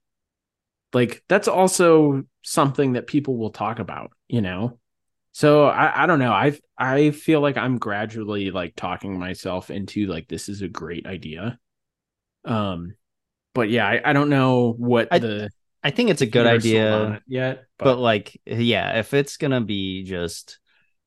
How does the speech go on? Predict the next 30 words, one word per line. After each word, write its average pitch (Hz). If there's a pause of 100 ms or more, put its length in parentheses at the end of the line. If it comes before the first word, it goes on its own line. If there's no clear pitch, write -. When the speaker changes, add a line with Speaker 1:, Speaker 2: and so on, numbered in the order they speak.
(300)
Speaker 2:
if 151
it's 190
gonna 190
ruin 117 (300)
<laughs> -
so, - (440)
something, 107
like, - (240)
what, -
okay, 107
let's 117
say 139
next 104
year, 95 (120)
let's 147
say 175
we 131
had 101
this 117
year's 107
results, 90
like, -
Alex 95
Palou 87
is 85
leading, 92 (580)
uh, 85 (320)
in 107
next 95
year, 107